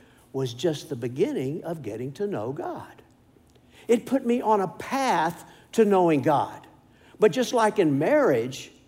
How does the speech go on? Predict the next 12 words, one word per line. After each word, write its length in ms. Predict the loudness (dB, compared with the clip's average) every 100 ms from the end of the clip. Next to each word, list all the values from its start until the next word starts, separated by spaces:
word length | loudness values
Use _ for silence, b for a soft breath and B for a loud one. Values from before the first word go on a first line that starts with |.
| _ b b b
there's 160 | 2 4
a 100 | 2
whole 880 | 2 2 4 4 6 6 8 8 6
lot 280 | 4 2
of 160 | 0 0
things, 320 | 2 4 2
the 80 | 0
Bible 260 | 0 0 -2
calls 260 | -4 -4
them 180 | -2 -2
stumbling 680 | -4 -6 -2 -2 0 0 0
blocks, 560 | -2 -4 -6 -12 -20